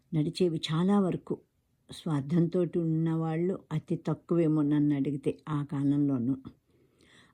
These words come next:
అలా గడిచిపోయినాయి. భూమి మీద మానవత్వం, మంచితనం అన్నీ ఉన్నాయంటే అలాగే జ-, జరిగేదన్నమాట మాకు.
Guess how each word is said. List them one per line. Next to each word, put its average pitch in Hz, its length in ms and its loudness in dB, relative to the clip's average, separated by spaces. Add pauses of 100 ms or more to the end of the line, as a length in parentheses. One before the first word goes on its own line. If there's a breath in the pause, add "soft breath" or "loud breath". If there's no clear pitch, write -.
అలా 185 260 0
గడిచిపోయినాయి. 160 1040 -2 (100)
భూమి 156 380 4
మీద 160 200 0
మానవత్వం, 160 880 0
మంచితనం 165 680 0
అన్నీ 170 320 0
ఉన్నాయంటే 180 880 2 (1200 loud breath)
అలాగే 160 480 2
జ-, 175 140 -6 (240)
జరిగేదన్నమాట 160 920 -2
మాకు. 151 440 -2